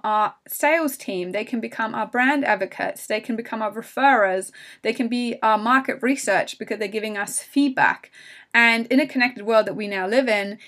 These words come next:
even somebody just liking an Instagram photo of yours or sharing something on Facebook is referring you to other people in a conversation. Even if they've just listened to your content or consumed your content and never bought anything from you before,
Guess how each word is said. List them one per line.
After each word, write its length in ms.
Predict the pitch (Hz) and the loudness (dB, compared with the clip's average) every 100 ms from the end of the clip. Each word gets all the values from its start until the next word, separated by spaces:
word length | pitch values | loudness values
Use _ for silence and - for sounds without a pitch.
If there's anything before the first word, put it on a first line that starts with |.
| _ | _
even 300 | 247 294 302 | 2 2 2
somebody 340 | 269 254 233 | 2 2 2
just 240 | 214 233 - | -2 -6 2
liking 520 | 202 226 254 220 - | 4 4 2 -4 -6
an 140 | 226 208 | -8 -4
Instagram 600 | 233 - 226 196 196 202 | -4 -4 -6 -4 -4 -4
photo 360 | 202 202 196 | 2 2 2
of 80 | 185 | 0
yours 360 | 190 180 175 - | -2 -2 -2 -4
or 80 | 170 | -8
sharing 360 | - 226 233 226 | 0 2 2 0
something 280 | 220 233 | -6 -6
on 100 | 202 | -8
Facebook 580 | 196 226 247 - 190 180 - - - - | -6 -2 -2 0 -4 -4 -8 -20 -12 0
is 140 | 226 | 0
referring 580 | 240 240 - 254 294 233 | 0 -4 0 2 4 2
you 140 | 233 | 0
to 180 | 233 - | -2 -2
other 200 | 214 214 | 0 0
people 500 | 214 - 269 - - - - _ | -2 0 0 0 -8 -12 -20 _
in 120 | 240 | 2
a 100 | 262 | 2
conversation. 600 | 254 240 220 240 262 202 | 2 -2 0 0 0 -2
Even 160 | 226 269 | 0 0
if 80 | 269 | 0
they've 120 | 254 | -4
just 160 | 233 | -4
listened 280 | 240 254 240 | -4 -4 -4
to 100 | 233 | -4
your 120 | 208 | -6
content 640 | 202 240 269 262 214 196 202 | -4 0 0 0 -4 -4 -6
or 140 | 196 | -10
consumed 480 | - 208 196 277 302 | -8 -10 -6 -4 -2
your 120 | 240 | -4
content 640 | 233 233 240 208 - - - _ _ _ _ _ - | -2 -2 -2 -4 -6 -10 -18 _ _ _ _ _ -2
and 120 | 254 | 2
never 180 | 247 226 | 4 2
bought 300 | 226 302 302 | 0 0 0
anything 340 | 226 240 202 | -4 -6 -12
from 240 | - 202 202 | -10 -10 -8
you 100 | 196 | -10
before, 480 | 196 - 190 190 | -8 -4 -2 -2